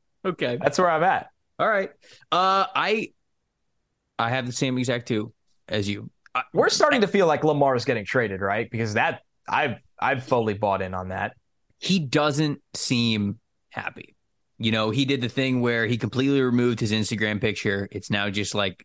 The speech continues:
Speaker 1: the standard no picture on Instagram.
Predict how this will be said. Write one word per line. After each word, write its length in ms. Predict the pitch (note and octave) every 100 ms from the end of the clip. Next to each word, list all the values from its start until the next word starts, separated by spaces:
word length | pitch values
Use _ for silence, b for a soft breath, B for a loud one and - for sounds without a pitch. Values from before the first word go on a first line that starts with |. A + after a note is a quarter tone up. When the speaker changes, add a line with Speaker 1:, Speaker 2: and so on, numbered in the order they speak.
| -
Speaker 1:
the 260 | G#2+ G2 F2+
standard 500 | - G#2 G#2 G2+ G2
no 220 | G2+ G2+
picture 440 | - G2 - F#2+ F#2
on 80 | F#2+
Instagram. 640 | F#2 - - F2+ F2+